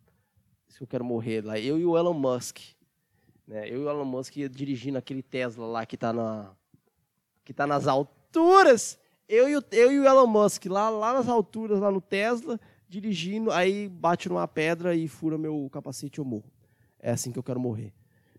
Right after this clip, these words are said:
É, eu não entendo gente que fala que quer morrer. Não, até você fala pro homem, qualquer homem. "E aí, homem,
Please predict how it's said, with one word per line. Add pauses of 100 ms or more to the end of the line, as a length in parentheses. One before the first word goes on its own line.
É,
eu
não
entendo
gente
que
fala
que
quer
morrer. (400)
Não,
até
você
fala
pro
homem,
qualquer
homem. (400)
"E
aí,
homem,